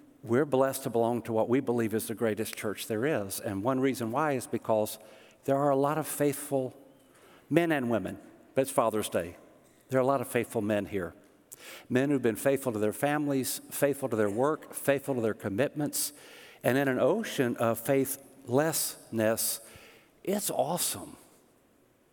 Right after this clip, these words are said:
to have role models who are faithful. And even when we fail, which we do, to have men who have the courage and the faithfulness to get up and say, "Okay, I'm not done.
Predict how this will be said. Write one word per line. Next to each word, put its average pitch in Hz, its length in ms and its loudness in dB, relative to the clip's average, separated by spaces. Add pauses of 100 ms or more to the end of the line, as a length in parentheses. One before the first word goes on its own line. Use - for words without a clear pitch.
(500)
to 143 100 0
have 127 180 2
role 147 220 4
models 95 640 -2 (640)
who 127 120 0
are - 20 2
faithful. 117 880 -2 (720)
And 147 200 2
even 240 420 2
when 190 220 2
we 185 140 4
fail, 131 480 -2 (280)
which 123 240 0
we 160 160 2
do, 143 320 0 (840)
to 123 100 -2
have 143 280 0
men 156 300 2
who 135 140 0
have 113 180 2
the 110 80 0
courage - 840 -2 (840)
and 117 120 2
the 120 60 2
faithfulness 151 540 0
to - 100 -6
get 151 240 2
up 147 220 -2
and 123 100 -2
say, 113 240 2
"Okay, 113 420 0 (720)
I'm 117 160 0
not 120 240 -2
done. 92 360 -2